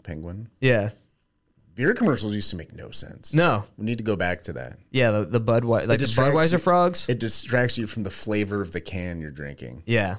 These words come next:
Speaker 2: I mean, Budweiser is never good. So
Speaker 1: It's never good. It's good for, um,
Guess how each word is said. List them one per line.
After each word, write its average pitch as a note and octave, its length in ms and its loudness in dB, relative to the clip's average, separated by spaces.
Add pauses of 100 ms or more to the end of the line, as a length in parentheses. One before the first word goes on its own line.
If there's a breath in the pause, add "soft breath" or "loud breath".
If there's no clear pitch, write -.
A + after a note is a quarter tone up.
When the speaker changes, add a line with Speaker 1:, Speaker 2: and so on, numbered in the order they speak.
Speaker 2:
I - 60 -2
mean, B2 200 2 (100)
Budweiser C3+ 520 2
is G2+ 100 0
never G#2+ 280 2
good. G2+ 300 -2 (1700)
So - 160 -2
Speaker 1:
It's A2 120 4
never G3 200 4
good. A2+ 260 2
It's G#2+ 220 -2
good C3+ 200 0
for, G#2 420 0
um, E2+ 580 -4